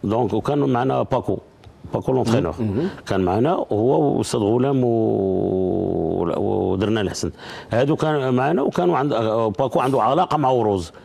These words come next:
Speaker 1: ولا اوروز كيجي يتفرج في لي جون. انا واحد النهار كان-، كندرب مع لي جون الخميس، جا وعيط ليا، عيط ليا اوروز، عيط ليا الع-، المدرب ديال ليكيب بروميير، انا حماق انا.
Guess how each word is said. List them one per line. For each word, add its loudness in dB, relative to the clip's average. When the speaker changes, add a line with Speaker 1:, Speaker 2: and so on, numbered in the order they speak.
Speaker 1:
ولا 2
اوروز 2
كيجي 2
يتفرج 0
في 0
لي 2
جون. 0
انا 0
واحد 0
النهار 2
كان-، 0
كندرب 0
مع 2
لي 2
جون 2
الخميس، 0
جا 2
وعيط 2
ليا، 2
عيط 0
ليا 2
اوروز، 0
عيط -2
ليا 0
الع-، -2
المدرب 0
ديال 0
ليكيب -2
بروميير، 0
انا -2
حماق -2
انا. -2